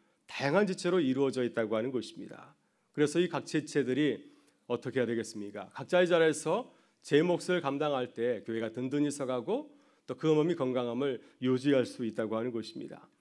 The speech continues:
그러나 고린도 교회를 보게 되면 지나치게 특정 은사에 관심을 보이고 있습니다. 모든 사람들이 좋아하는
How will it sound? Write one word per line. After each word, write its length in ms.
그러나 180
고린도 320
교회를 180
보게 180
되면 260
지나치게 680
특정 360
은사에 420
관심을 560
보이고 300
있습니다. 500
모든 340
사람들이 500
좋아하는 640